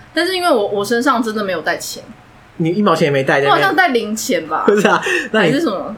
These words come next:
Speaker 2: 那你其他东西要怎么买啊？<laughs> 不是。
Speaker 1: 我知道带很少钱，然后
Speaker 2: 他拿出刷卡机这样。<laughs> 没有了。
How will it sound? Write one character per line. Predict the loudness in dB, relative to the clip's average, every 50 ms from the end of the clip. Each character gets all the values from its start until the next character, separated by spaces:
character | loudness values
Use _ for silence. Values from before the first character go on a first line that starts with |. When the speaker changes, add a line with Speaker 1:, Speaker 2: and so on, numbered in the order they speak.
| -2
Speaker 2:
那 | 0 0
你 | 2 2 0
其 | -2 -2 0 0
他 | 2
东 | 2 2
西 | 2
要 | 2 2
怎 | 2 2
么 | 2
买 | 2 2 2 4 2
啊？ | 2 2 -2 -6 -14 -20 -20 -20 -20 -20 -16 -12 -10
<laughs> | -10 -10 -8 -8 -6 -4 -4 -4 -2
不 | 0 0
是。 | 2 2 2 0 0 0 0 0 0 0 0 0 0
Speaker 1:
我 | 0
知 | 2 2
道 | 2 2 2
带 | 4 2 4 4 2
很 | 2 0 0
少 | 0 0 0 0 -2
钱， | -4 -6 -8 -8 -8 -10 -12 -16 -6 -2
然 | 0 2
后 | 2 2 2 0 -2 -4 -2
Speaker 2:
他 | -2 0
拿 | 2 2 2
出 | 2 2
刷 | 2 2 2 2
卡 | 2 0 0 -2
机 | -4 -4 -2 0
这 | 0
样。 | 2 2 0 0 2 4 4 4 4 4 4 4 4
<laughs> |
没 | 4 4
有 | 4 2
了。 | 2 0 0